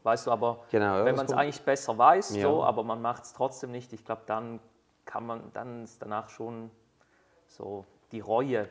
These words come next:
Speaker 1: das
Speaker 2: Ja,
Speaker 1: nicht
Speaker 2: die Reue,
Speaker 1: getan zu haben, das
Speaker 2: definitiv.
Speaker 1: ist dann schon schlimm.
Speaker 2: Ja,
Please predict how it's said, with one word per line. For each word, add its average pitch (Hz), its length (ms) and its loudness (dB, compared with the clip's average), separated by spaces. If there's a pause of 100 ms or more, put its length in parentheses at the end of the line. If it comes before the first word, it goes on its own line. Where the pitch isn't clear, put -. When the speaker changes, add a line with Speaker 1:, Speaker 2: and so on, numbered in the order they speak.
(120)
Speaker 1:
das 117 140 -6
Speaker 2:
Ja, 135 60 -6
Speaker 1:
nicht 123 120 -6
Speaker 2:
die 104 100 -2
Reue, 101 80 -2
Speaker 1:
getan 120 260 2
zu 101 200 -4
haben, 110 280 0
das 165 140 -4
Speaker 2:
definitiv. 107 40 -12
Speaker 1:
ist - 160 -12
dann 107 120 -10
schon 107 380 -8 (340)
schlimm. 104 220 -10
Speaker 2:
Ja, 98 40 -10